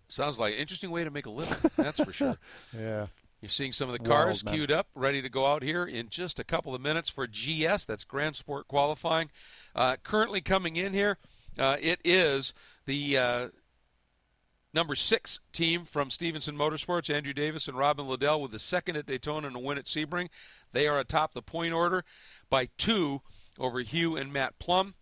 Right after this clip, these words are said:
Speaker 1: uh, who got a win in a third in the opening two rounds. Then Lawson Aschenbach and Matt Bell, uh, podiums each, just haven't got the win. A third and a second at Daytona. Uh, Ashley Freiberg, Trent Hinman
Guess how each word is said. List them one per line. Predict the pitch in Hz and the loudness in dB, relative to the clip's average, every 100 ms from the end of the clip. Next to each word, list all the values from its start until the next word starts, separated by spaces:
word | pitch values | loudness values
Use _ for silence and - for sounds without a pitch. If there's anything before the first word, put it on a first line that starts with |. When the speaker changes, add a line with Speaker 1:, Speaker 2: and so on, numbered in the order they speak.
| _ _ _ - | _ _ _ -2
Speaker 1:
uh, | 120 123 | 0 0
who | 127 | -2
got | 127 143 | 2 4
a | 135 | 4
win | 131 135 151 | -2 -2 -2
in | 135 113 | -4 -8
a | |
third | 104 - 214 214 147 117 123 _ _ - | -10 -2 2 4 2 0 -4 _ _ -14
in | 120 | -6
the | 127 | 0
opening | 127 120 117 | 0 -2 -6
two | 104 127 | -6 -6
rounds. | 120 123 139 - - _ - | -2 0 -2 -6 -18 _ -6
Then | 139 | -4
Lawson | 131 139 139 139 | 0 2 0 -2
Aschenbach | 131 139 143 127 123 | -4 -4 0 0 0
and | 117 123 | -2 0
Matt | 135 - | 0 0
Bell, | 123 147 135 120 - - - | 2 4 4 0 -10 -20 -6
uh, | 113 120 - | -2 -2 -2
podiums | - 170 165 139 127 | 2 2 4 -2 -2
each, | 156 185 - - | -4 -4 -6 -8
just | - 143 - | -10 -10 -2
haven't | 156 147 | -2 0
got | 143 135 | -2 -2
the | |
win. | 117 147 135 | -2 -2 -2
A | |
third | 110 151 147 | -2 -4 -2
and | 123 | -2
a | |
second | - 143 - 127 | -2 -2 -2 -6
at | 120 | -4
Daytona. | 127 123 151 147 151 - - - - - - | -4 -2 0 0 0 -4 -20 -20 -20 -18 -4
Uh, | 113 120 123 | -2 -2 2
Ashley | 139 147 - 127 | 2 2 -2 -10
Freiberg, | - 156 165 151 160 156 - - _ | 0 2 4 2 0 -2 -8 -20 _
Trent | - 143 | -4 -2
Hinman | 143 170 170 165 | 0 2 0 -4